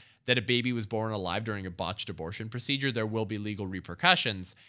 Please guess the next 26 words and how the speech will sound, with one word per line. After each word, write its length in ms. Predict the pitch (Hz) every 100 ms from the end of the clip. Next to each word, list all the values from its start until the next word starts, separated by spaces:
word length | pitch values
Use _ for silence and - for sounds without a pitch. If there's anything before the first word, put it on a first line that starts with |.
| -
And 200 | - 135
of 100 | 117
course, 240 | 135 123 120
if 140 | 110
the 80 | 104
staff 400 | - 127 120 113
or 120 | 101
abortionist 560 | 92 120 131 107 98 -
murders 420 | 104 127 143 117
that 220 | 110 -
infant 380 | 120 127 107 78
after 380 | 92 107 - 110
they're 220 | 101 101
born 320 | 90 107 110
alive 320 | 101 104 104
during 240 | 101 95 92
a 40 |
botched 320 | 90 95 -
abortion, 540 | 98 92 147 139 104 92 - - -
they'll 160 | 120 117
be 140 | 117
held 320 | 107 101 104
criminally 400 | - 113 101 95
responsible 680 | 92 98 - 85 82 78 80
as 100 | 87
well. 260 | 107 90 -